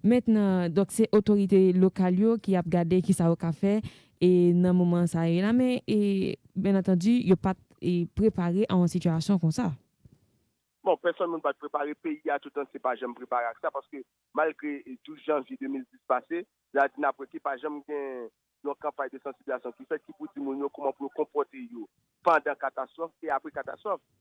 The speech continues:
Speaker 2: Voilà pourquoi hier dans l'hôpital Saint-Antoine, on a pile monde a besoin d'aide ou apporter moun yo même, ça ou venir faire ses photos, c'est venir garder, empêcher et, et quantité personnelle ça nous bien fait travail yo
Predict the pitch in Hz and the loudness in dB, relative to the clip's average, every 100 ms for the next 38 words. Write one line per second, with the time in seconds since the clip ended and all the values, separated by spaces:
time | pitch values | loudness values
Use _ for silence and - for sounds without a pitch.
0 | - 151 156 170 - 143 131 - 147 139 | -8 -6 -4 -8 -6 -4 -4 -8 -8 -8
1 | 151 151 139 139 135 123 131 139 143 - | -8 -10 -10 -12 -12 -10 -10 -8 -8 -10
2 | 170 151 135 143 135 143 - 208 220 _ | -12 -8 -8 -10 -16 -16 -10 -8 -8 _
3 | _ - 151 - 147 156 151 151 151 147 | _ -4 -4 -4 -12 -12 -12 -14 -12 -12
4 | 147 175 196 - 143 143 147 147 - 147 | -8 -8 -8 -8 -4 -4 -6 -10 -8 -12
5 | 156 156 - 139 139 139 131 160 185 _ | -12 -16 -14 -12 -8 -2 -2 -2 -6 _
6 | _ - 185 - 175 - 165 - _ - | _ -2 -2 0 -4 -4 -8 -8 _ -12
7 | 151 151 151 151 - 147 - - 147 147 | -10 -10 -10 -12 -8 -10 -8 -8 -8 -8
8 | 147 131 - 131 135 139 131 127 131 127 | -6 -6 -6 -8 -8 -6 -4 -4 -4 -4
9 | 123 117 131 143 131 135 185 190 | -6 -6 -2 0 2 0 -2 -8